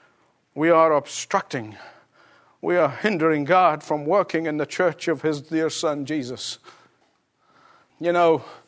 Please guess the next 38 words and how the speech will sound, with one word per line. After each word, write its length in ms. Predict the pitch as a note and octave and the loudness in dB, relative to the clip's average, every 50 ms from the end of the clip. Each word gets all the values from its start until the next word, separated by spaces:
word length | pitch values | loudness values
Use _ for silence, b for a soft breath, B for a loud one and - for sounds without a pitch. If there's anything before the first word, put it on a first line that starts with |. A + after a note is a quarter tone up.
| B B B B B B B B | B B B B B B B B
in 120 | - E3+ E3 | -8 -4 -2
the 80 | D#3 | 2
late 240 | D#3 F3+ F3+ F3 F3 | 2 4 4 2 2
seventies, 680 | - - G3 F#3+ E3 E3+ D3+ - D3+ C#3 C3 - - B B B B B _ b b b b b b b b | 0 0 2 2 2 0 -2 -2 -4 -4 -4 -6 -12 B B B B B _ b b b b b b b b
we 100 | D3+ D#3 | -2 2
lived 320 | E3 F3+ G3 F3+ D3 C3 D#3 | 4 4 4 2 2 -2 -4
in 100 | D#3 D3 | -4 0
Pasadena, 580 | - G3 F#3+ - - F3 D#3+ F#3+ F#3 F3 D#3 | 2 0 2 2 2 0 2 2 2 2 0
California. 760 | D3+ - F#3 E3 D#3+ D#3 - F3 F3 E3+ D#3 D3 C3 C3 A2 - _ _ b b b b b b b b b | 0 2 2 2 2 0 0 0 0 0 0 -2 -4 -8 -12 -18 _ _ b b b b b b b b b
Literally, 440 | D#3 E3+ G3+ - - F#3+ F3+ F3 | 0 0 0 2 2 0 2 2
we 140 | E3+ E3 F#3 | 2 2 2
were 160 | F#3+ F3+ E3 | 2 4 4
a 80 | D#3+ D3+ | 4 2
block 420 | B2+ - D#3+ E3+ - G3+ - - - | 2 2 2 4 4 2 2 -2 -2
and 120 | F3+ E3 D#3+ | -2 0 0
a 80 | D#3 | 0
half 340 | D3+ F3 F#3+ F#3+ F3+ - - - | 0 0 2 0 0 -2 -2 -2
away 460 | F3+ D#3+ E3 F3 F3 F3 E3+ D#3+ C3 - - b b b b b b | 0 2 4 4 4 4 2 0 -2 -8 -20 b b b b b b
from 220 | b - F3+ D#3+ D3+ | b 0 0 0 0
Colorado 600 | D3+ - G#3 G#3+ G3+ F3 E3+ F3 F3 E3+ E3 D#3 | 0 2 2 4 4 4 4 4 4 2 2 0
Boulevard, 680 | C#3 C#3+ - F#3 E3+ C3+ E3 D#3 D3 C#3 D3 C#3+ - - B B B B B B B B B | 0 2 2 2 2 2 4 4 4 4 2 0 -4 -10 B B B B B B B B B
where 220 | B D#3+ F3 F3+ F3+ | B 2 4 4 4
the 140 | D#3 E3+ E3+ | 2 0 -2
Tournament 460 | - - G3 G3+ F#3+ F3 E3+ E3 - | 0 0 2 2 2 2 0 0 0
of 140 | E3+ D3 D#3 | 0 2 4
Roses 500 | F3 F#3 G3 F#3 E3+ E3 D#3 C#3 - - | 4 4 4 4 2 -2 -4 -4 -2 0
have 240 | F#3 E3+ D3 - B B B B B B B - | 0 0 -2 -4 B B B B B B B 4
always, 480 | E3+ F3 F#3 F3+ E3+ E3 D3+ - - | 4 6 6 4 2 0 0 0 0
uh, 120 | F3+ D#3+ D#3 | 2 0 2
passed 560 | - - G#3 G3 F#3+ F3 D#3+ - - - E3+ | 2 2 2 2 2 0 -2 -6 -8 -4 -4
on 160 | E3 D3+ D#3 | -4 -4 -2
the 140 | D#3 D#3 D#3+ | -2 -2 -2
first 400 | - - G3+ G3+ F3+ - - D3+ | 0 2 2 2 2 0 -2 0
day 200 | F3 F#3+ G3 F#3 | 2 4 4 2
of 140 | F3+ C#3+ C#3 | 2 0 -2
the 80 | E3 | -4
new 160 | E3 F3 F#3+ | -2 -2 -2
year. 480 | F3+ F3 F3+ F#3+ F#3 E3 D3 B2 A2+ | -2 -2 -2 0 0 0 0 -2 -6